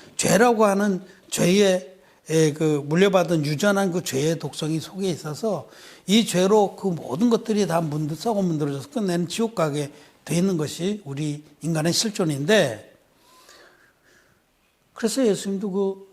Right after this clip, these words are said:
어, 신약 성경에 문둥병을 고치신 그 말씀 많이 나오죠. 열 문둥이를 한 번에 고치신 적도 있고, 이 문둥병이 깨끗이 낫는 게 바로 거듭남의 역사예요.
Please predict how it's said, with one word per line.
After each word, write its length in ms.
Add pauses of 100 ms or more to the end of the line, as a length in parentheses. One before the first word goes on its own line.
(140)
어, 160
신약 320
성경에 300
문둥병을 760
고치신 800
그 100
말씀 400
많이 240
나오죠. 500 (280)
열 180
문둥이를 480
한 120
번에 140
고치신 640 (320)
적도 300
있고, 560 (720)
이 160
문둥병이 960 (160)
깨끗이 500
낫는 320
게 100
바로 280
거듭남의 680
역사예요. 640